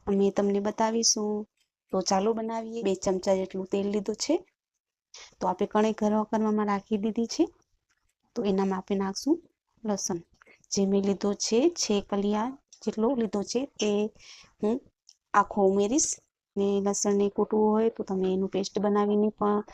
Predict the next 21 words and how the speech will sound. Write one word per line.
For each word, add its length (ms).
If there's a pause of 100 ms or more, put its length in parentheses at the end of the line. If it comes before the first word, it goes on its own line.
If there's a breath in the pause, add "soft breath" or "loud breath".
(380 loud breath)
અ, 60 (400)
કોબીના 400
શાકમાં 380
તમે 260
ઉમેરી 280
શકો 280
છો. 200 (480)
તો 100
એને 160
આપણે 380
એક 100
ચમચી 360
આપણે 540
એનામાં 380 (800)
રાઈ 200
નાખશું 460 (400)
ને 140
એને 140
આપણે 240 (880 soft breath)
ફૂટવા 280
દઈશું. 360